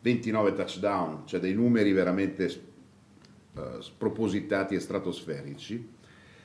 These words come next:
Eh, mi dispiace, cioè quest'anno non c'è, eh, Nicholas, non c'è Richard Dooley,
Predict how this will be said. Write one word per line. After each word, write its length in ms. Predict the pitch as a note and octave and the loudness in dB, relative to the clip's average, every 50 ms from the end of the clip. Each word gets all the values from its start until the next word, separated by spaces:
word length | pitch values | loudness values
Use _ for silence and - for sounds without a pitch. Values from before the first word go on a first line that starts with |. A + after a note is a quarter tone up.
| - - - - - - - - - | -20 -20 -20 -20 -20 -20 -20 -20 -8
Eh, 800 | - A2 A2+ A2+ A2 A2 G#2+ G#2+ A2 A2 G#2+ G#2+ G#2+ G#2+ G#2 G2+ - - - - - - - - - _ - - - _ - | -4 -2 0 2 4 4 4 6 6 6 4 6 6 6 6 6 4 -4 -12 -16 -20 -20 -20 -20 -20 _ -20 -20 -20 _ -4
mi 180 | - A3 C4+ B3+ | 6 8 8 10
dispiace, 720 | G#3 F#3 C3 - - A#3+ A#3+ G3 B2 G2 - - F2+ D#2+ - - - - - - - _ - - - - - - - - | 10 6 2 2 6 8 8 8 8 6 4 0 -4 -6 -6 -10 -16 -20 -20 -20 -20 _ -20 -20 -20 -20 -18 -16 -14 -4
cioè 160 | - C#3 C3+ | -2 -2 4
quest'anno 420 | - F#3+ F3+ - - F#3 G3+ G#3+ F#3+ | 6 4 6 8 6 6 8 8 6
non 140 | E3 D#3+ | 6 4
c'è, 340 | - - - B2 A#2 A2+ - - - - - - - - - - - - - - | 2 4 4 4 4 4 2 -2 -8 -14 -20 -20 -20 -20 -20 -20 -20 -20 -16 -8
eh, 600 | - F#2+ F#2 F2+ F2 F2 F2 F2 F2 E2 E2 E2 E2 | -4 -2 0 0 2 2 2 0 0 0 -2 -4 -4
Nicholas, 600 | G#2 G#2 G#2+ G2+ - - F2+ F#2 F#2 - - - - - - - - - - - - | -2 0 0 0 0 0 -2 -2 -2 -4 -6 -12 -16 -20 -20 -20 -20 -20 -20 -20 -12
non 180 | - - C3+ C3 | -6 -4 -4 -2
c'è 180 | - A#2 G2+ | 0 0 2
Richard 320 | F#2+ F#2+ F#2+ - A2 G2+ F#2 | 2 2 0 -2 -2 -2 -2
Dooley, 360 | F2 D2 C#2+ C#2+ - C#2+ | -4 -6 -6 -8 -10 -12